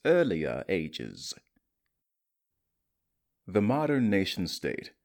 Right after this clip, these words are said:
encompassing vast land areas and millions upon millions of people, was born in Europe in the mid-seventeenth century,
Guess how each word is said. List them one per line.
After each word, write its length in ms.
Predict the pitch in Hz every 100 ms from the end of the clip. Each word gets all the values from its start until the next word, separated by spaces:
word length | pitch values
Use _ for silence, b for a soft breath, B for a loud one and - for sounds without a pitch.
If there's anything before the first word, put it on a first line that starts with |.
| _ -
encompassing 640 | 98 113 107 101 - 92
vast 600 | 87 107 107 107 - -
land 320 | 98 92 92 -
areas 560 | 90 85 85 82 - B B 95
and 300 | 92 98 123
millions 500 | 139 139 135 131 -
upon 500 | - 90 82 87 107
millions 440 | 131 123 104 95
of 140 | 90
people, 500 | - 156 156 64 - _ B B B
was 160 | 104
born 340 | 95 135 151 151
in 200 | 139 127
Europe 400 | 156 110 71 82
in 80 | 85
the 80 |
mid-seventeenth 880 | 90 117 117 117 123 113 98 104 98
century, 640 | - 104 101 - 71 57